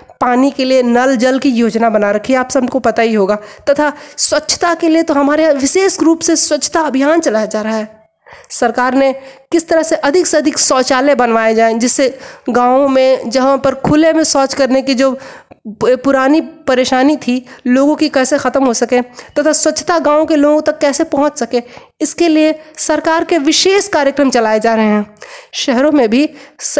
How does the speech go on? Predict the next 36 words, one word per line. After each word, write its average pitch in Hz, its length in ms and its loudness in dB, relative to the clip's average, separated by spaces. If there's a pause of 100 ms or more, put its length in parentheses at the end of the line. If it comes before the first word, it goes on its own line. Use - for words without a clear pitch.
घर 226 280 -2
घर 285 220 0
से 311 220 0 (360)
कूड़ा 285 360 0 (140)
उठाने 262 380 0
के 262 120 -4
लिए 262 300 -2 (200)
विशेष 349 300 0
स्वच्छता 294 400 -2
अभियान 233 420 0
चलाए 247 260 2
जा 214 160 0
रहे 214 120 0
हैं। 220 180 -2 (460)
तो 294 80 -2
इस - 140 -2
प्रकार 311 280 -2
से 294 240 0
स्वच्छता - 520 -2
की 370 140 -2
दृष्टि 339 300 0
से 330 120 -2
देखा 311 280 0
जाए 311 180 2
तो 349 500 -2
भारत 262 380 -2
सरकार 302 320 -2
की 311 100 -4
तरफ 285 180 -2
से 311 120 -4
जो 294 120 2
विशेष 247 340 -2
प्रयास 233 380 0
किए 226 240 -2
गए 202 140 0
हैं 220 200 0